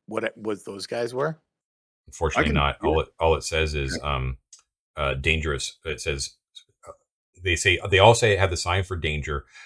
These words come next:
Speaker 2: They all say, um, unid-, it's a, they all say, like, unidentified specimen.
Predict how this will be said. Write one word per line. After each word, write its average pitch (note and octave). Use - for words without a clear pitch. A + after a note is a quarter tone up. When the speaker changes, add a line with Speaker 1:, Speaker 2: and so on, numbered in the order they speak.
Speaker 2:
They D#2
all E2
say, E2
um, C#2+
unid-, F2+
it's -
a, F2+
they F2+
all G2+
say, F#2+
like, E2+
unidentified F2+
specimen. A#1+